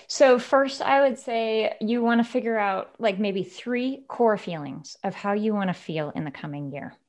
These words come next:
And you don't have to judge 'em, like, "Oh, I should want to be," or, "This one would help me." They really have to be like, "I wanna feel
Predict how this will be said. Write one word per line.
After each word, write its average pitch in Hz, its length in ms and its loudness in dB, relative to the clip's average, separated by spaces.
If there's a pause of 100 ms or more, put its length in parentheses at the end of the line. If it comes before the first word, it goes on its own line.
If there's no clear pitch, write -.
(100)
And 196 380 2 (200)
you 247 100 2
don't 330 160 4
have 330 140 -2
to 277 100 0
judge 214 360 4
'em, 143 140 0
like, 170 180 -2
"Oh, 247 160 4
I 233 140 6
should 233 320 0
want 185 300 -2
to - 140 -6
be," 156 420 -6
or, 202 120 4
"This 202 280 0
one 226 160 0
would 170 120 -2
help - 260 0
me." - 300 -6 (160)
They 302 80 0
really 381 160 4
have 370 140 0
to 302 80 0
be 220 260 0
like, 160 320 -4 (240)
"I 220 160 -2
wanna 339 220 -4
feel 208 580 -4